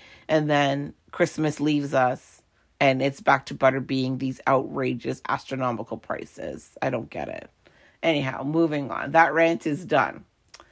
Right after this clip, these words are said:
Let's talk about the inauguration. Oh, no.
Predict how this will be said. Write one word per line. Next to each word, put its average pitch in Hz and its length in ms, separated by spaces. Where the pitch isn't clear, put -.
Let's 233 260
talk 160 300
about 143 300
the 135 140
inauguration. 123 960
Oh, 190 260
no. 156 280